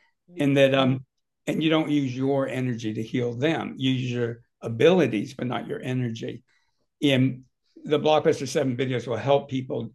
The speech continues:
Speaker 2: do that. So now, like, if I take on somebody's energy, or if they've got my energy,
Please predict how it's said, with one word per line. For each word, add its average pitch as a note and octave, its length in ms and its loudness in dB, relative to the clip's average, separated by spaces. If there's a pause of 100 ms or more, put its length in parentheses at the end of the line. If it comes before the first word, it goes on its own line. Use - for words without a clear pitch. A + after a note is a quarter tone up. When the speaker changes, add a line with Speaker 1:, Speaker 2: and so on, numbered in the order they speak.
(140)
Speaker 2:
do C#3 240 0
that. A2 380 -4 (240)
So - 200 -2
now, F3 380 4
like, C#3+ 220 0
if C#3 80 -4
I C#3 80 0
take D#3 280 0
on C3+ 120 -4
somebody's A#2+ 400 -4
energy, C3 680 -2 (240)
or - 80 -2
if B2+ 100 -4
they've C3 180 0
got B2 200 0
my C3+ 200 0
energy, B2 600 -2